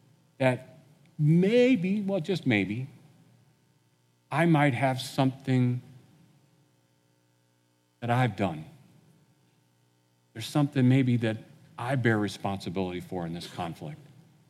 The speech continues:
And maybe the thing that I need to do is to take a cue from my Lord and Savior Jesus Christ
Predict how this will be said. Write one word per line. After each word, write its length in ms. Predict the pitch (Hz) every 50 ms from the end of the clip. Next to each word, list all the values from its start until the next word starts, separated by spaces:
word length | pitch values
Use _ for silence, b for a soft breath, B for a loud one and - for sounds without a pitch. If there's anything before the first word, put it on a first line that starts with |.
| _ _ _ _ _ _ _ _ _ _ _ _ _ _ _ _ _ _ _ _ _ _
And 100 | - 104
maybe 240 | 117 143 160 156 160
the 80 | 147 123
thing 220 | - 143 139 131
that 100 | 123 117
I 180 | 120 127 139 139
need 240 | 127 117 107 95 -
to 80 | 90
do 320 | 85 90 98 92 87 90 90
is 180 | 85 82 - b b b b b b b b _ _
to 60 | 117
take 240 | - - 131 123 -
a 40 | 120
cue 260 | - - - 160 131
from 200 | - - 117 110
my 140 | 107 104 110
Lord 260 | 113 117 117 120 113
and 100 | 107 104
Savior 320 | - 120 110 104 110 104
Jesus 340 | 95 107 110 104 104 98 -
Christ 500 | - - 131 127 120 - - - -